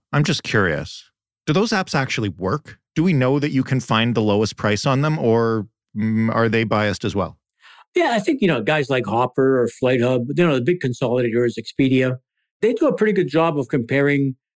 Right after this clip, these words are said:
Speaker 2: flights, you know, and, and they, they shop. But, you know, like I said, because prices, you know, can change on a,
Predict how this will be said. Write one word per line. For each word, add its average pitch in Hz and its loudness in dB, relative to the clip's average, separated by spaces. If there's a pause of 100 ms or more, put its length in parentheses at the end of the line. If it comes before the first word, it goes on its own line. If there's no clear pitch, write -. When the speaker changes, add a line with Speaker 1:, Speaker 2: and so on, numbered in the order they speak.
(100)
Speaker 2:
flights, - -2
you 170 0
know, 135 2
and, 139 0
and 143 0
they, 156 2
they 151 2
shop. 123 -2 (200)
But, 135 -2
you 160 0
know, 175 2
like 202 -2
I 143 -4
said, - -2 (300)
because 175 0
prices, - -2 (240)
you 160 0
know, 143 2
can 143 0
change 139 0 (480)
on 135 2
a, 127 0